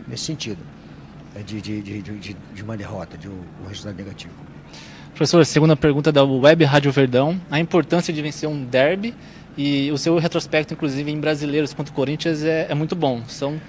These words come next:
Speaker 2: três vitórias e dois em-, e duas, e dois empates.
Speaker 1: Ah, é, é, é aquele ditado, né? A gente, é aquele detalhe, né? É,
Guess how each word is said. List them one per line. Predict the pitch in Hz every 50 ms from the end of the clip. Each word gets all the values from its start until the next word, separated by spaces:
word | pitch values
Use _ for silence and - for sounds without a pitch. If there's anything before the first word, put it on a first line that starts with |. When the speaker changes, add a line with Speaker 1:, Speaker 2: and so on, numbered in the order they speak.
| - -
Speaker 2:
três | 156 156 160 147
vitórias | 156 147 135 143 151 175 175 170
e |
dois | 170 139 147 160 156
em-, | 170 147 - - -
e | 147 135
duas, | 139 160 156 160 - -
e | 151 139
dois | 139 151 170 165
empates. | 180 175 - 113 107 117 - - - - - - - - - - - - - - - - - - - - - - - -
Speaker 1:
Ah, | 135 113 110 98 110 - - - -
é, | -
é, | 156 165 - 147 147 139 139
é |
aquele | 143 143 - 190 202 190 175 165
ditado, | 156 165 165 - 165 139 131 113 120
né? | 127 139 151 160 139 -
A | 143
gente, | 127 143 123 117 - 131
é | 117
aquele | - - 143 139 135 - 135
detalhe, | 131 135 127 - - 151 131 120 104 113
né? | 117 127 135 131 - - - - - - - - - - -
É, | - 113 113 110 110